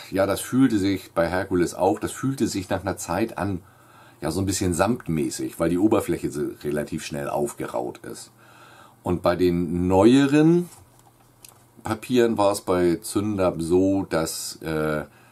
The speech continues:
das war wirklich festeres Papier und da war aus so einer Art Pergamentpapier, so ganz hauchzart, war da so ein Einleger,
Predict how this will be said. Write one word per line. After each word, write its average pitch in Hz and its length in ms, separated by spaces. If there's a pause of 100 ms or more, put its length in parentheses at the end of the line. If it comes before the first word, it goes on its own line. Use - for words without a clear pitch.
(120)
das 107 200
war 95 160
wirklich 117 500 (1200)
festeres 110 520
Papier 190 720 (1120)
und 117 480
da 87 160
war 104 300
aus - 340
so 90 160
einer 98 200
Art 92 260
Pergamentpapier, - 2250
so 80 180
ganz 120 440
hauchzart, - 840 (800)
war 98 140
da 107 100
so 92 80
ein 95 80
Einleger, 98 760